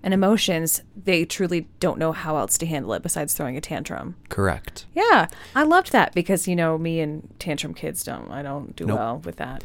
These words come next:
Speaker 2: But if we can reframe how we look at a child who's throwing a tantrum, if we can shift our paradigm, our understanding, our inherent belief about what a tantrum is, it's not that that child is badly behaved.
Speaker 1: Mm-hmm.
Speaker 2: It's that that child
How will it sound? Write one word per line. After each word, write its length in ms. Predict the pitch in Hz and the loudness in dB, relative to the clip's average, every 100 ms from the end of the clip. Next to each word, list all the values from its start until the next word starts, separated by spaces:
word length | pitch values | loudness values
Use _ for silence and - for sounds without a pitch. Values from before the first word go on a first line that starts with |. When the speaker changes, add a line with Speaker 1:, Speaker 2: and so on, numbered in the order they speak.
| - | 2
Speaker 2:
But 80 | 123 | 4
if 100 | 127 | 6
we 80 | |
can 220 | 120 117 98 | 4 4 4
reframe 760 | 107 120 - 92 90 90 107 120 | 4 4 2 4 4 4 2 0
how 300 | - 95 95 | 2 4 6
we 200 | 98 98 | 6 4
look 380 | 98 92 - | 4 4 2
at 80 | 107 | 0
a 60 | 101 | 0
child 440 | - 87 90 107 | 2 2 4 2
who's 220 | - 104 | 2 2
throwing 340 | - 92 98 104 | 4 4 4 2
a 60 | |
tantrum, 500 | - - 87 - 107 | 0 0 0 2 2
if 180 | - - | 2 4
we 80 | 120 | 4
can 180 | - 107 | 6 0
shift 340 | - 131 - | 2 0 4
our 100 | 98 | 2
paradigm, 720 | - - 117 98 82 60 71 | 2 2 4 4 2 0 -4
our 160 | 85 85 | -4 -2
understanding, 840 | 95 110 113 - 95 98 98 - 85 | 0 2 0 0 2 2 2 -2 -4
our 160 | 85 | -2
inherent 500 | 87 - - 104 113 | -2 -4 0 0 2
belief 480 | 92 80 90 117 - | 0 -2 0 -2 -2
about 300 | 85 82 65 | -2 0 0
what 120 | 90 | 0
a 60 | 90 | -2
tantrum 440 | - 92 - 85 | 0 0 0 0
is, 240 | 95 87 80 | 2 2 2
it's 160 | - | 2
not 160 | 117 151 | 0 2
that 120 | 120 | 2
that 160 | 95 - | 2 0
child 380 | - 107 98 | 0 2 2
is 180 | 82 - - - - | 0 -4 -10 -20 -2
badly 340 | 104 101 - 92 | 4 6 4 0
behaved. 600 | 78 - 139 67 - 196 | -2 0 2 2 -2 0
Speaker 1:
Mm-hmm. 380 | 196 165 147 175 - - | 0 0 -2 -4 -6 -6
Speaker 2:
It's 140 | - - | -2 2
that 220 | 135 - | 2 2
that 220 | 117 131 | 2 2
child 600 | - - 151 87 82 - | -2 2 2 4 0 -2